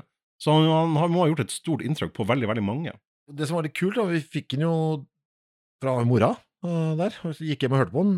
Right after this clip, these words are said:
Speaker 2: og så
Speaker 1: Du, du kjøpte den
Speaker 2: <laughs> Ja, kjøpte
Speaker 1: fra,
Speaker 2: den.
Speaker 1: fra mora?
Speaker 2: Ja, ikke sant? Jeg hadde pengene jeg skulle bruke til godteri.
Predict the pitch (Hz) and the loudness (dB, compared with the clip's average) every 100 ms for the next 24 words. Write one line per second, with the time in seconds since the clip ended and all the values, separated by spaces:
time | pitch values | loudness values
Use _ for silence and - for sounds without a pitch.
0 | - - - 139 131 139 110 - - - | -2 -6 -2 2 2 2 0 -2 -6 -6
1 | - 160 - - 82 - - - 143 156 | -4 -4 -6 -6 -4 -2 0 2 2 2
2 | - - 151 98 98 220 110 101 107 117 | 0 0 2 2 2 2 4 2 0 -2
3 | - 107 120 202 175 175 143 - 147 95 | 0 0 2 2 0 -2 -4 -4 -2 0
4 | 143 131 127 107 131 123 131 110 247 | -2 -2 -4 -4 -4 -4 -6 -8 -8